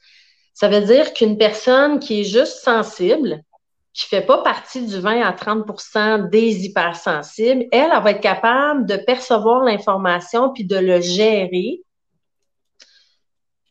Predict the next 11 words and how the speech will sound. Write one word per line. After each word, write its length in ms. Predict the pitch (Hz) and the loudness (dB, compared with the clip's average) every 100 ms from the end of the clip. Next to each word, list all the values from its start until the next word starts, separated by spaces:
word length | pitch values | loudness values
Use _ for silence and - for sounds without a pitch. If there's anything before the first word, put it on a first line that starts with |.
| _ - | _ -2
normalement. 1040 | 214 233 240 247 254 226 220 214 180 233 | 2 4 4 4 2 2 2 2 0 0
J'aime 240 | 247 226 | 0 2
pas 100 | 262 | 2
le 80 | 269 | 2
mot 180 | 240 262 | 2 0
normalement, 640 | 254 208 214 180 180 202 | 0 -2 -2 -2 -2 -2
mais 160 | 277 226 | -2 -4
disons 300 | 185 233 247 | -2 0 0
d'une 240 | 233 220 | 0 -2
manière, 720 | 214 196 202 202 226 240 226 202 | 0 -2 0 -2 0 -2 -4 -4
euh, 200 | 202 | -4